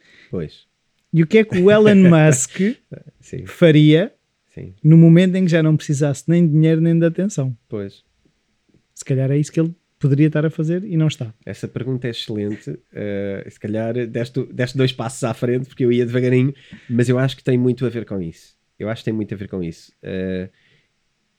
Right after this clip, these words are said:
Speaker 1: repara, qual é o, o, o empresário do nível dele também que está a fazer um Saturday Night Live, eh, onde interpreta personagens?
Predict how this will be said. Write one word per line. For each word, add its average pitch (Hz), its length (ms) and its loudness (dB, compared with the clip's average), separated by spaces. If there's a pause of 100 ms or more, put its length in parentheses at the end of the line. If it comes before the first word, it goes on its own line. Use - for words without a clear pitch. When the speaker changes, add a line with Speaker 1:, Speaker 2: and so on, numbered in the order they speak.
(120)
Speaker 1:
repara, 80 500 -12 (960)
qual 185 200 -2
é 180 100 -2
o, 131 40 0
o, 113 800 -6 (200)
o 117 140 -6
empresário 95 800 -8
do 104 160 -12
nível 98 380 -6
dele 98 300 -8
também 98 520 -10 (160)
que - 60 -20
está 139 200 -8
a 127 40 -8
fazer 117 320 -8
um 110 100 -8
Saturday 113 480 -8
Night 101 320 -8
Live, 85 320 -8 (840)
eh, 69 360 -12 (880)
onde 104 280 -8
interpreta 98 680 -8
personagens? 95 760 -10